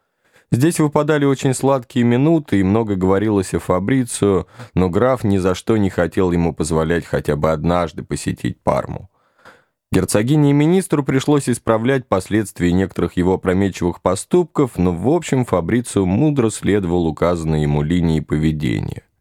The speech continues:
Он производил впечатление большого барина, изучившего богословие и ничуть не рассчитывавшего достигнуть возвышения посредством добродетели.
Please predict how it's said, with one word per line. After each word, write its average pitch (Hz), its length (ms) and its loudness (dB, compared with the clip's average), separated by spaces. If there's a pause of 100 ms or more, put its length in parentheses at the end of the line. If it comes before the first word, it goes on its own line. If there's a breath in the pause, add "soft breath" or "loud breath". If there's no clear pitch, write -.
(680)
Он 107 120 2
производил 135 520 2
впечатление 135 680 0
большого 104 480 0
барина, 123 540 0
изучившего 87 580 -2
богословие 82 720 0
и - 20 0
ничуть 95 420 0
не 117 120 2
рассчитывавшего 90 880 -2
достигнуть 80 600 -2
возвышения 78 800 0
посредством 76 640 -2
добродетели. 80 840 -2